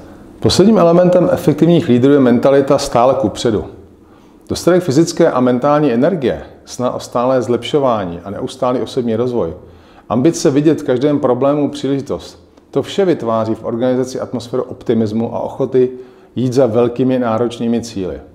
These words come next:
Zde si vždycky vybavuji slogan mého přítele a velmi úspěšného podnikatele Henryho McGoverna, což byl zakladatel firmy Amrest, která je dnes pravděpodobně největší sítí restaurací a provozoven rychlého občerstvení na světě.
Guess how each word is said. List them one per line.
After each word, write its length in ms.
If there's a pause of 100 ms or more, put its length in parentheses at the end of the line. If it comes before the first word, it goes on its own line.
(240)
Zde 100
si 140
vždycky 320
vybavuji 360
slogan 380
mého 200
přítele 400
a 40
velmi 280
úspěšného 460
podnikatele 800 (580)
Henryho 280
McGoverna, 760
což 160
byl 140
zakladatel 560
firmy 320
Amrest, 600
která 140
je 60
dnes 180
pravděpodobně 640
největší 520
sítí 480
restaurací 640
a 60
provozoven 480
rychlého 280
občerstvení 500
na 100
světě. 400